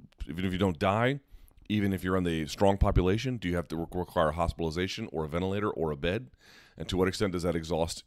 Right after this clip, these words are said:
local health cor-, healthcare resources for other populations who might be having pregnancy or surgery? My wife is supposed to get, uh, dental surgery on Monday. Don't know what we're supposed to do about that now. And, of course, a dentist office in, in, is not gonna be part of a hospital, but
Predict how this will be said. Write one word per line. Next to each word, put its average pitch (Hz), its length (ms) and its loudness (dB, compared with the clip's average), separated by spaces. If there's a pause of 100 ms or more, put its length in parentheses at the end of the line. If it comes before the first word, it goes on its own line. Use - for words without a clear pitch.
(120)
local 85 320 -2
health 82 220 -2
cor-, 78 220 0
healthcare 82 460 -2
resources - 520 -8 (680)
for 95 320 8
other 82 200 -2
populations 92 680 0
who 87 160 -2
might 73 160 -4
be 78 120 -8
having 78 340 -4
pregnancy 87 500 -4
or 73 300 -2 (160)
surgery? - 320 0 (200)
My 107 120 6
wife 113 320 6
is 101 80 0
supposed 104 200 -4
to 98 60 -8
get, 98 260 0
uh, 90 260 2
dental 113 280 0
surgery 87 400 0
on 87 140 0
Monday. 85 360 -2 (920)
Don't 73 160 -6
know 87 80 0
what 90 100 4
we're 90 80 2
supposed 92 220 -6
to 92 40 2
do 95 40 4
about 92 180 2
that 104 160 2
now. 107 340 0 (760)
And, 90 80 0
of 87 80 -4
course, 101 180 0
a 85 40 -6
dentist 87 340 -4
office 78 320 0
in, 76 220 -4
in, 76 280 -8
is 76 160 -8
not 82 240 -6
gonna 80 160 -6
be 73 80 -8
part 78 180 -4
of 64 60 -6
a 65 60 -8
hospital, 85 360 -2
but 73 220 -4